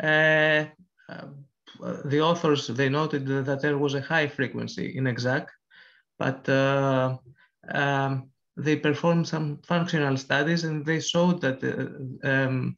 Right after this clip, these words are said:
uh, and they had some functional evidence that this, uh, uh, variant may impair cileogenesis. And, uh, what they stated at the time is that, uh,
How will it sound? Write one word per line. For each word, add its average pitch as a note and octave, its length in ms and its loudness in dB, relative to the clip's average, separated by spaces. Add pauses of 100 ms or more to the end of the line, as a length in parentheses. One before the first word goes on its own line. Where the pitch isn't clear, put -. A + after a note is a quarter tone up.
(440)
uh, - 560 -2 (460)
and D3 120 2
they E3+ 160 4
had E3+ 300 0
some D3 180 -2
functional D3 680 -2
evidence C#3 440 0
that C3+ 240 -2 (100)
this, D#3 280 -2
uh, C#3+ 340 2 (460)
uh, C3+ 160 0
variant C#3+ 500 0
may C3+ 140 2
impair C3+ 460 2
cileogenesis. C3 1040 -2 (360)
And, D3 240 -2
uh, C#3+ 80 4
what E3+ 260 2
they D#3+ 180 2
stated D3 640 0
at B2+ 140 2
the B2+ 100 -2
time D#3+ 400 0
is C3 120 -2
that, C3 280 -4
uh, B2 300 -4